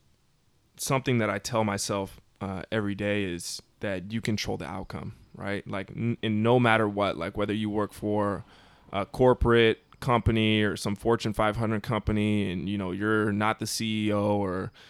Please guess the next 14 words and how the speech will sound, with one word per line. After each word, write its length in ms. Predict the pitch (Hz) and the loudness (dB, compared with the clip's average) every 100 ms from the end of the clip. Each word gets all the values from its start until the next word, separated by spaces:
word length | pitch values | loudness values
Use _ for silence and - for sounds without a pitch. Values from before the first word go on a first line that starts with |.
| - - | -16 -6
you 100 | 110 | -2
know, 180 | 98 | -2
you 160 | 95 107 | -2 -2
got 240 | 110 101 | 0 0
somebody 460 | - 117 110 107 107 | 0 0 2 2 0
who 360 | 104 104 101 98 | 0 -2 0 -2
you 200 | 107 120 | -2 0
have 200 | 110 - | -2 -4
to 180 | - | -6
answer 300 | 107 107 - | -4 -2 -4
to, 340 | 104 120 110 107 | -4 -2 0 -2
you 180 | 104 113 | -2 -4
can 160 | 113 | -4
still, 480 | - - 110 110 104 | -4 0 2 2 0